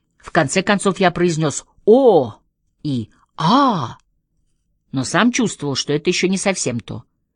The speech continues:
потому что я как-то слегка опешил. Я, конечно, знал в общем и целом, что миссис Бинго сочиняет самую немыслимую белиберду на свете. Даже Бинго всегда старается переменить тему, когда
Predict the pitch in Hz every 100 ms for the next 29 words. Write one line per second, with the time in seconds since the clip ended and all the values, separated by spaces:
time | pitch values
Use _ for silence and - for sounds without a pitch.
0 | _ _ _ _ _ _ - 135 151 -
1 | 156 151 139 - _ _ _ _ - 131
2 | 127 - 147 - 139 - 156 254 202 -
3 | 95 - _ _ _ _ _ _ _ _
4 | - 151 165 151 165 151 240 180 156 190
5 | - 135 165 - 185 135 127 151 165 185
6 | - 143 123 147 208 160 123 139 147 -
7 | 185 170 127 - 170 147 139 135 - -
8 | 147 190 226 208 - 120 127 135 127 147
9 | 147 170 156 123 139 - 156 - - _
10 | _ _ _ _ _ _ _ - 175 170
11 | 190 180 226 208 175 160 - 180 156 156
12 | - 175 170 131 - 139 165 170 175 156
13 | - 226 214 147 143 143 160